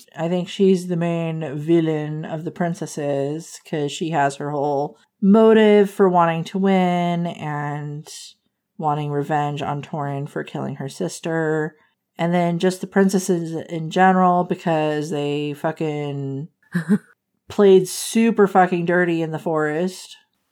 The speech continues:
Speaker 2: Mm-hmm.
Speaker 1: And I guess Alice was part of that, so how sweet is she? I don't know.
Speaker 2: Was she, though?
Speaker 1: <laughs>
Speaker 2: I mean, I don't know. I couldn't remember a specific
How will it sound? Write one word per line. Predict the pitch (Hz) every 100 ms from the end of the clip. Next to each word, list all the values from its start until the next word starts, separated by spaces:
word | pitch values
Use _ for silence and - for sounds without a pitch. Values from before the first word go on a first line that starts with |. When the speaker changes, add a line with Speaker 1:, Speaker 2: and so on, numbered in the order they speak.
| _
Speaker 2:
Mm-hmm. | 170 165 165 170 180 196 196 _ _ _ _
Speaker 1:
And | 180 190
I | 226 247
guess | 254 294 -
Alice | 208 247 294 285
was | 240
part | - 233 277
of | 285 190
that, | 156 160 175 -
so | - 180 160
how | 170 202
sweet | 202 - 226 190
is | 208 220
she? | - 147 139 143
I | - 165
don't | 185
know. | 143 131 165 -
Speaker 2:
Was | - 208 302
she, | - 403 403
though? | 392 415 415 415 247 254 247
Speaker 1:
<laughs> | 233 226 -
Speaker 2:
I | 220
mean, | 220 214 214 208
I | 214
don't | 240 233
know. | 156 147 170 - _ _ _ -
I |
couldn't | 254 339 349
remember | 294 285 254
a | 254
specific | - - 226 240 220 208 -